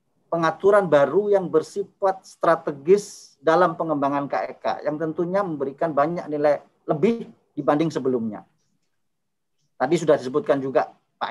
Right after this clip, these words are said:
Enoh, cukup banyak saya kira. Salah satu ketentuan baru yang ditambahkan dalam Undang-Undang Cipta Kerja adalah terkait penggunaan sistem elektronik yang dikembangkan oleh pemerintah pusat dan terintegrasi secara nasional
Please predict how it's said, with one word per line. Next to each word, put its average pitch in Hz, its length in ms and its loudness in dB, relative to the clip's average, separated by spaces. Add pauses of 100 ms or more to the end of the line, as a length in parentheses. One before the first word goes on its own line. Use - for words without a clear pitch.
Enoh, 139 240 -4
cukup 113 320 -8
banyak 101 240 -12
saya 98 160 -12
kira. - 240 -20 (920)
Salah 165 220 2
satu 202 240 2
ketentuan 208 420 4
baru 170 300 4
yang 175 80 2
ditambahkan 165 720 0
dalam 175 240 4
Undang-Undang 156 400 0
Cipta 139 320 -8
Kerja 131 400 -6
adalah 131 320 -6
terkait 156 640 0 (320)
penggunaan 147 640 -4
sistem 135 320 -10
elektronik 139 800 -4
yang 143 180 -4
dikembangkan 139 560 -2
oleh 135 160 -2
pemerintah 127 480 -4
pusat 131 340 -2 (640)
dan 165 200 2
terintegrasi 143 800 -2
secara 170 360 2
nasional 170 520 0